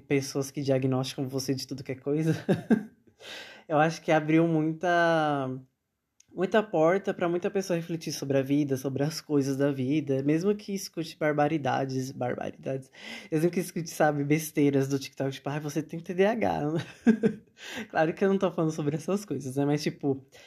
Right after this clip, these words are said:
no TikTok, quando você abre, tem várias pessoas que contam sobre as vidas delas. Eu, pessoalmente, curto muito assistir esse tipo de vídeo, porque são pessoas, geralmente, que a gente relaciona à vida, né? Que a gente vê que tem uma, uma situação financeira parecida,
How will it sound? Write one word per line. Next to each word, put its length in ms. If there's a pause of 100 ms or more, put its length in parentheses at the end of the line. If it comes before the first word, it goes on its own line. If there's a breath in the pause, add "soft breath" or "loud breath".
(180 loud breath)
no 80
TikTok, 480
quando 180
você 220
abre, 220
tem 120
várias 280
pessoas 320
que 80
contam 260
sobre 260
as 120
vidas 280
delas. 400
Eu, 440 (220)
pessoalmente, 580
curto 260
muito 560
assistir 300
esse 180
tipo 180
de 120
vídeo, 440 (480 soft breath)
porque 140
são 160
pessoas, 400
geralmente, 640
que 180
a 60
gente 320
relaciona 500
à 40
vida, 520
né? 160
Que 80
a 40
gente 280
vê 160
que 100
tem 140
uma, 480
uma 220
situação 320
financeira 360
parecida, 840